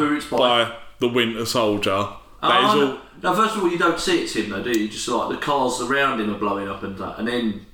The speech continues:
Speaker 1: it emerges that it's this guy called the Winter Soldier.
Speaker 2: I'm fairly certain this is the one where Fury pulls up to the set of lights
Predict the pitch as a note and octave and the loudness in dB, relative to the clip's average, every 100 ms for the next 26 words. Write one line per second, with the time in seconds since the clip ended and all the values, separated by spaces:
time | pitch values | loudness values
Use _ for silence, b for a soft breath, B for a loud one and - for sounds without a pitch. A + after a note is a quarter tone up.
0 | - F2+ G#2+ G#2+ G#2 G#2+ A2+ A2+ - A#2+ | -6 -2 0 -2 -2 -4 -2 -2 -2 -6
1 | - A#2+ A2+ A#2 A2 - A#2 G#2+ G#2+ G#2 | -2 -2 0 0 -2 -2 -2 0 0 -2
2 | G2+ G2+ - F#2+ F#2 - - - - _ | -4 -6 -4 -4 -4 -10 -14 -16 -20 _
3 | C3+ F3 F3 G#3+ G#3+ G#3+ G#3 C#3+ C3+ C#3 | 0 0 0 2 2 2 2 2 0 -2
4 | C#3 C#3+ C#3+ C#3 C3+ C3 C3 - - D#3 | -2 2 2 4 4 4 2 0 0 2
5 | C#3+ C3 C#3 C3 A#2+ - B2+ A#2 B2 B2 | 4 2 2 2 0 -2 -2 0 0 0
6 | A#2+ G2+ F#2+ - - - | 2 0 -2 -4 -6 -6